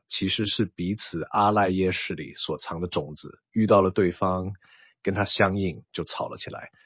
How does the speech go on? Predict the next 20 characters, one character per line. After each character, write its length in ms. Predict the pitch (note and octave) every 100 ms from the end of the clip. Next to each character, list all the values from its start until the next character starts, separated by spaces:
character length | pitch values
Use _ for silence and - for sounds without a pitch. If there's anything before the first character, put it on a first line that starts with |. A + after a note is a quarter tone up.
| _ _
跟 160 | B2+
其 160 | C3+ -
他 180 | A2 A#2+
人 160 | G#2
没 300 | F#2 F2 F2+
有 140 | G#2 F#2+
种 320 | - D#2+ D2+
子 280 | - - - _
对 180 | G#2+ F2+
应 300 | F2 E2+ D#2+ _ _ _
就 140 | -
不 120 | F2+ -
会 140 | F#2
吵 240 | - -
架， 180 | - -
而 180 | D2 F2
跟 160 | G#2 B2
他 140 | B2
一 140 | A#2+
吵， 400 | A#2+ - - -